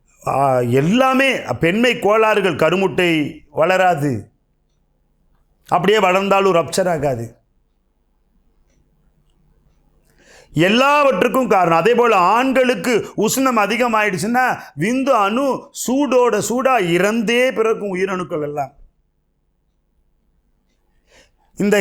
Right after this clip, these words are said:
ஹீட்டு நார்மலா இருந்துச்சுன்னா முடி உதிராதுங்க.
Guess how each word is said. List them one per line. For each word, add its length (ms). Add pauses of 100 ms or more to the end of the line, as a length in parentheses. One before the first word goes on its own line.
ஹீட்டு 520
நார்மலா 520
இருந்துச்சுன்னா 580 (1120)
முடி 440
உதிராதுங்க. 680